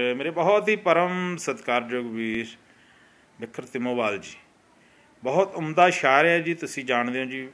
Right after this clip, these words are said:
ਬਹੁਤ ਹੀ ਪਿਆਰੇ ਜਿਹੇ ਕਲਮਕਾਰ ਹੈ। ਸੋ ਉਹਨਾਂ ਦੀ ਮਾਖਿਓਂ ਮਿੱਠੀ ਬੋਲੀ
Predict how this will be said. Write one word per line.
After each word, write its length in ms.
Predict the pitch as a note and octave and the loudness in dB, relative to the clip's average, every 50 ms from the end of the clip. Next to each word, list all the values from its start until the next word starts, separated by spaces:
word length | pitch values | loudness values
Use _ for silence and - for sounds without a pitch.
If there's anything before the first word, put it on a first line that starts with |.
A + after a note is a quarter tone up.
| - - - _ _ _ _ _ _ _ - | -20 -20 -20 _ _ _ _ _ _ _ -10
ਬਹੁਤ 600 | - F3 E3+ - F#3 F#3 F#3 F3+ E3+ E3 D#3+ D#3+ D3+ | -8 -8 -4 -2 0 2 2 2 2 0 -2 -4 -6
ਹੀ 80 | C#3 | -8
ਪਿਆਰੇ 300 | B2 - B2 A#2 A2+ A2+ | -6 -4 -4 -2 -2 -2
ਜਿਹੇ 120 | A2+ A2 A2 | -4 -6 -6
ਕਲਮਕਾਰ 500 | A2 G#2+ G2+ G#2+ A2 A2 A2 A2 A2 A2+ | -6 -8 -8 -8 -8 -6 -4 -4 -2 -2
ਹੈ। 160 | A2+ A2+ A2+ - _ _ _ - - - - - - | -4 -6 -10 -16 _ _ _ -20 -20 -20 -20 -20 -16
ਸੋ 120 | - - - | -14 -14 -10
ਉਹਨਾਂ 240 | - F#3 F3 F3+ | -8 -6 -6 -4
ਦੀ 100 | E3+ E3 | -6 -6
ਮਾਖਿਓਂ 680 | D#3+ D#3 C#3+ C#3 C3 C#3+ C#3 - - - - F3+ F3 D#3+ | -6 -6 -4 -4 -4 -4 -6 -8 -14 -12 -10 -8 -8 -8
ਮਿੱਠੀ 400 | C3 B2+ B2 B2 - - C#3 C3 | -8 -8 -8 -10 -10 -10 -10 -10
ਬੋਲੀ 440 | A2+ G#2+ A2+ A2 G#2+ A2+ A#2 A2+ | -8 -6 -6 -6 -6 -8 -8 -10